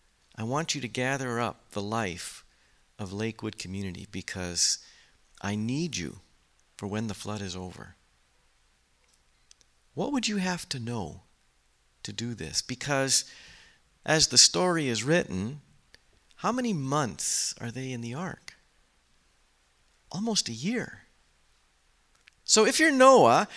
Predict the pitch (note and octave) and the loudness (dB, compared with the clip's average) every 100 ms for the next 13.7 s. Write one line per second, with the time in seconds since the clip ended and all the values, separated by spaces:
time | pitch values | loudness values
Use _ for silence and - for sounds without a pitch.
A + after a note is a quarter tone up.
0 | - - - - - D3+ F#3+ A#3 A#3+ A#3+ | -12 -14 -16 -16 -4 0 2 4 6 6
1 | G#3 - A#3+ A#3+ A3 G3 - F3+ E3 - | 6 2 0 4 6 6 4 2 2 2
2 | G#3+ G3 G3+ F#3 C#3 - - D#3 C#3+ B2 | 2 6 6 6 4 2 2 4 4 2
3 | A2+ C3+ G3 C3+ C#2 B2 E3+ - _ _ | 0 0 2 2 2 -2 -4 -12 _ _
4 | _ _ _ _ - C4+ F4+ D#4+ A#3+ A#3 | _ _ _ _ -6 -2 0 0 0 -4
5 | - G3+ F#4 E4+ F2 _ _ _ _ _ | -8 -6 -4 -4 -10 _ _ _ _ _
6 | _ _ _ _ - _ _ _ - A3 | _ _ _ _ -20 _ _ _ -8 -6
7 | C4+ G#3+ G3 - A#2+ B2 C#3 A#2 F#2 - | -4 -4 -6 -8 -8 -6 -6 -6 -10 -18
8 | _ _ _ _ _ _ _ _ _ _ | _ _ _ _ _ _ _ _ _ _
9 | _ - C3+ G3+ - F3 D#3 D3+ D3 - | _ -14 -10 -8 -6 -6 -6 -8 -8 -10
10 | F2+ G2 A#2 - G2+ - _ _ _ _ | -6 -6 -6 -10 -14 -20 _ _ _ _
11 | _ _ _ _ _ _ _ _ _ _ | _ _ _ _ _ _ _ _ _ _
12 | _ _ _ _ _ - - D#3 D3 - | _ _ _ _ _ -12 -2 0 2 0
13 | - C3 E3 C4+ B3 A#2 B2 | -4 -8 -4 -4 -2 -4 -6